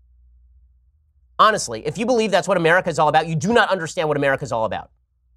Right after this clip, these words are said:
Due process of law is probably the most key element of the Constitution of the United States, and now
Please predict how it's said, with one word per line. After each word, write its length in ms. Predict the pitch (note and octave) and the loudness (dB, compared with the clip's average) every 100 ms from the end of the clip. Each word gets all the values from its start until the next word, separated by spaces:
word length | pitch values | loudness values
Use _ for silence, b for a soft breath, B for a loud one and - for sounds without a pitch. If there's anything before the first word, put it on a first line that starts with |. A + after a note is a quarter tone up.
| _ _ | _ _
Due 140 | - A#3 | -4 0
process 400 | A#3 A#3+ G#3 - | 2 2 0 -6
of 100 | D#3 | 0
law 220 | D3+ D#3+ | 4 4
is 180 | - - | 2 2
probably 380 | F3+ E3 D3+ C3 | 2 2 -2 -4
the 200 | C#3+ A#3 | -2 2
most 360 | G#3+ G#3+ - | 2 0 -2
key 200 | - F#3+ | -8 -4
element 360 | D3+ D#3 F#3+ F#3 | 0 0 0 -4
of 80 | C#3+ | -12
the 60 | C3+ | -6
Constitution 640 | D#3+ D#3+ D#3 D#3 C#3+ D#3+ | -4 -4 -6 -10 -10 -10
of 60 | |
the 60 | B2+ | -6
United 240 | C3 B2+ | -4 -4
States, 220 | - F3 - | -4 -6 -6
and 140 | C#3 | 0
now 320 | E3+ D#3 C3 | 4 4 2